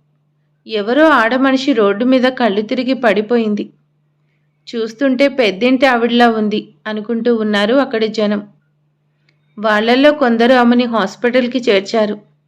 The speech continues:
డాక్టర్ ట్రీట్మెంట్ చేస్తూ ఆమెను మిసెస్ భరత్గా గుర్తించి వెంటనే అతడికి ఇన్ఫర్మేషన్ అందించారు. ఆఫీస్లో ఇంపార్టెంట్ మీటింగ్లో ఉన్నాడు భరత్. అతడికి హాస్పిటల్ నుండి ఫోన్ వచ్చింది.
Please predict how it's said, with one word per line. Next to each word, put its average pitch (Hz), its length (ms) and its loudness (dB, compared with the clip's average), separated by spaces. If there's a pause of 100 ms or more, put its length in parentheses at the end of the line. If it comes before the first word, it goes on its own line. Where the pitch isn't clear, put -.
(880)
డాక్టర్ 233 500 -2
ట్రీట్మెంట్ 254 540 -2
చేస్తూ 247 500 -2 (200)
ఆమెను 254 320 -4
మిసెస్ 247 480 -2
భరత్గా 208 460 0
గుర్తించి 226 720 -4 (840)
వెంటనే 220 420 0
అతడికి 247 380 0
ఇన్ఫర్మేషన్ 254 600 0
అందించారు. 214 640 -2 (1400)
ఆఫీస్లో 320 540 2
ఇంపార్టెంట్ 262 600 2
మీటింగ్లో 269 500 2
ఉన్నాడు 240 340 2
భరత్. 220 460 0 (800)
అతడికి 247 440 -4
హాస్పిటల్ 262 680 -2
నుండి 240 200 0
ఫోన్ 240 340 0
వచ్చింది. 220 500 -6